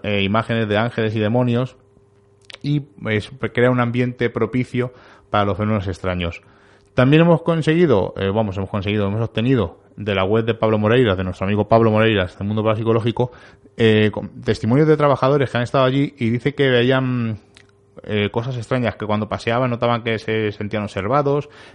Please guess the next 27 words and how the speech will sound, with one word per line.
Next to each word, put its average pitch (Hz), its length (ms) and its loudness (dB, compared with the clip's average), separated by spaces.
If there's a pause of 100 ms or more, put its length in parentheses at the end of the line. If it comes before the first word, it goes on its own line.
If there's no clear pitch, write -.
escuchaban 131 480 0
moverse 127 520 -2
cosas 127 300 -4
a 120 80 -8
su 113 120 -6
alrededor, 110 640 0
pisadas, 135 560 -2 (340)
y 120 120 -2
que 117 160 2
incluso, 120 340 -4 (240)
eh, 113 560 0 (180)
aseguran, 151 680 0 (440)
eh, 110 160 -2
una 113 200 0
mujer 120 540 2
con, 95 760 -8
con, 90 260 -6 (240)
eh, 92 320 -4 (380)
con 95 180 -6
el 87 80 -8
trabajador, 104 480 -2
con 110 120 -4
un 110 80 0
obrero, 127 380 0 (500)
pasar 120 260 0
una 156 180 0
sombra 170 480 -2